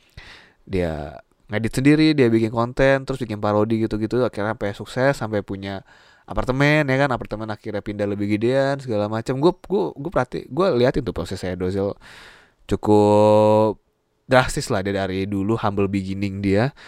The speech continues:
sampai sekarang udah punya kantor sendiri. Dan tim yang banyak gitu ya. Dan dalam hati gue pas gue nonton itu, gue juga mau suatu saat kayak dia gitu, punya kantor sendiri, punya tim sendiri untuk ko-,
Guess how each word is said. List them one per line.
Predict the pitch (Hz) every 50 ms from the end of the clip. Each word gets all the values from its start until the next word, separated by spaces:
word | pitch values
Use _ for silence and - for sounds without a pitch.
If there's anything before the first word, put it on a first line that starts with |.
| - - - - _ -
sampai | - - 98 98 101 98 - 107 104 104 101 101 101 101 104 -
sekarang | - - - 110 92 92 90 98 104 117 160 165 175 _ _ _ _ _ _ _ _ _ _ _ _ _ _ - 123
udah | 117 107 -
punya | - 101 98
kantor | 98 - 101 104 104 - 104 -
sendiri. | - 113 98 92 87 98 127 147 - _ _ _ _ - _ _ _ _ _ _ _ _ _ _ _ _ _ _ _ _ _ _ _ _ _ _ _ _ -
Dan | - 98 98 104 -
tim | 113 110
yang | 107 104 107
banyak | 110 110 92 95 104 120 139 -
gitu | - 123 98 - 110 120
ya. | 143 156 - _ _ _ _ _ _ _ _ _ _ _ _ _ _ _
Dan | - 104 101
dalam | 107 107 107 113
hati | 110 - - 113
gue | 101 - - 107 113 120
pas | - 170
gue | - - 123 113
nonton | 107 104 101 104
itu, | 107 107 156 127
gue | _ _ _ - 117 123
juga | 131 135 135
mau | 101 85 107 123 117
suatu | - 101 92 -
saat | 92 101 101 - -
kayak | - 92 76 -
dia | 85 95 95 87 -
gitu, | - - - -
punya | - 92 90 92
kantor | 98 92 95 -
sendiri, | - - 127 131 139 120 107 104 101 98 101 - - - - - _ -
punya | - 98 95
tim | 98 - 107 101 98
sendiri | - 113 104 117 123 123 113 107 107 107 110 - _ _ _ _ _ _ _ _ -
untuk | 101 101 95 - 98 95 95 98 92
ko-, | - - -